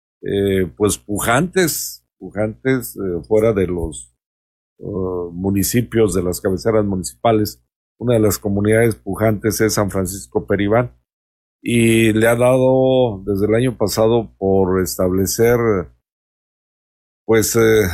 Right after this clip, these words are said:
ahora sí que un gozo para los niños. Uno dijera para los adultos, pero yo creo que se emocionan más los chiquitines todavía,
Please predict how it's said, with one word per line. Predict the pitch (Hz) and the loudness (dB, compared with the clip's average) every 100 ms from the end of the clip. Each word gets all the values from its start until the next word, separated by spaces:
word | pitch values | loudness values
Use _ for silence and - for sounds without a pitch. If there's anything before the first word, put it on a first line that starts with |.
| 85 | -6
ahora | - 113 143 | -4 0 2
sí | 120 143 | 0 -2
que | - 160 | 0 0
un | 135 143 151 147 123 | 2 0 -2 -2 -4
gozo | 101 123 160 170 | 0 2 4 2
para | 120 117 | 2 2
los | 107 104 92 | 2 0 2
niños. | 120 190 202 190 - - _ _ _ _ _ _ _ | 2 4 4 2 -2 -12 _ _ _ _ _ _ _
Uno | 139 160 | 2 4
dijera | 143 147 160 | 4 4 2
para | 123 120 | 0 0
los | 117 113 | 0 2
adultos, | 117 190 214 190 147 | 4 2 2 0 0
pero | - 120 110 107 110 | 2 2 4 4 4
yo | 127 196 | 2 -2
creo | 240 | -6
que | - 202 | -4 0
se | 147 | 2
emocionan | 120 104 131 131 151 | 2 2 2 4 4
más | 131 127 | 2 2
los | 143 127 | 2 0
chiquitines | 110 - 92 - 120 127 - | -4 -6 -4 0 2 2 2
todavía, | 123 117 104 107 110 | 4 4 4 2 0